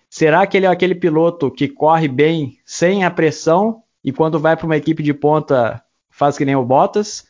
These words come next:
e tem maus resultados aí, que nem tá tendo o álbum também? É, é, é um jogo, né, que se, é, é aquela coisa, o cara num carro de vitória, um carro de ponta, ele às vezes não consegue ter o mesmo resultado quando ele não tem o compromisso do resultado.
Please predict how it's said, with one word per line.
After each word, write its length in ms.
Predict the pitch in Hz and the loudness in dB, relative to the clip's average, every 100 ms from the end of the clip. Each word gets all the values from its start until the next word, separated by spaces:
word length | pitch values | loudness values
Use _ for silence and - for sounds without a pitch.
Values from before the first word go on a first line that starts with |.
| - | -8
e 80 | 123 | -4
tem 180 | 143 | -2
maus 180 | 139 139 | 2 0
resultados 600 | 135 123 120 131 147 120 | 0 -2 0 0 0 0
aí, 220 | 123 139 | 0 -2
que 100 | 139 | -2
nem 160 | 131 135 | -4 -4
tá 140 | 131 | -4
tendo 240 | 117 131 120 | -4 -2 0
o 40 | |
álbum 280 | 123 139 127 | 2 0 -2
também? 420 | 120 120 160 190 - _ _ - | -4 -2 -2 -4 -10 _ _ -6
É, 300 | 139 147 131 | 0 2 2
é, 140 | 147 135 | 2 2
é 80 | 151 | 0
um 160 | 175 175 | 2 2
jogo, 260 | 180 151 | 2 2
né, 140 | 143 143 | 0 -2
que 140 | 143 | -4
se, 180 | - 151 | -4 -2
é, 320 | 143 139 123 131 | 0 0 0 -2
é 80 | |
aquela 260 | 131 160 170 | 0 0 0
coisa, 320 | 170 147 123 | 2 0 0
o 40 | 120 | 0
cara 240 | 143 151 | 0 0
num 240 | 160 160 | 0 -2
carro 280 | 147 147 151 | 0 2 2
de 160 | 147 151 | 0 -2
vitória, 640 | 170 170 156 170 214 233 _ _ - | -2 0 2 4 2 -2 _ _ -10
um 100 | 135 | -2
carro 240 | 147 151 | 0 0
de 120 | 156 | -2
ponta, 540 | 170 147 160 165 220 214 _ _ _ | -2 2 2 0 -4 -8 _ _ _
ele 560 | 135 156 180 196 202 - | -2 2 2 2 2 0
às 180 | 185 175 | -2 0
vezes 200 | 170 175 | 0 0
não 140 | 190 | -2
consegue 480 | 185 185 - 180 180 | 0 -2 0 0 0
ter 160 | 180 180 | 0 0
o 80 | 180 | 2
mesmo 240 | 180 196 | 0 0
resultado 520 | 196 196 185 175 196 | -2 -2 0 0 2
quando 160 | 208 208 | 0 0
ele 120 | 214 | 0
não 120 | 214 | 0
tem 120 | 214 | 0
o 60 | 214 | 0
compromisso 500 | 220 214 190 208 208 | 0 2 2 2 2
do 60 | 175 | 0
resultado. 600 | 160 151 139 113 - | 2 0 -2 -2 -4